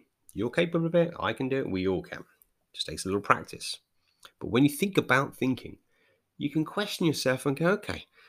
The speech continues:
what story am I telling myself?" So if it's like, "Oh, I'm really stressed and really busy, uh, whatever,"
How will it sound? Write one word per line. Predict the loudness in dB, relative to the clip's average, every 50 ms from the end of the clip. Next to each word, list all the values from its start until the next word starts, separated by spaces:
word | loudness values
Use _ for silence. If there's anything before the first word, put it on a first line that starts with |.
| -20 -20 _ _ _
what | -6 -4 -2
story | 0 0 4 6 8 10 10 10 10
am | 10 8
I | 6 4
telling | 2 2 4 4 4
myself?" | 4 2 0 -4 -8 -10 -12 -16 -20 -20 -20 -20 _ _ _ _ -10
So | -8 -6
if | -6 -2 -2
it's | -2 -2 -2
like, | -4 -2 2
"Oh, | 4 6 6
I'm | 6 4 2 -2
really | -2 -4 -2 -4
stressed | -2 0 0 0 0 0 -4
and | -4 -2
really | -2 -2 -2
busy, | -2 -2 -2 0 0 0 0 0 0
uh, | 0 2 0 0 2 2 0 0 0 -2 -4 -4 -4
whatever," | -4 -2 0 2 2 4 4 2 0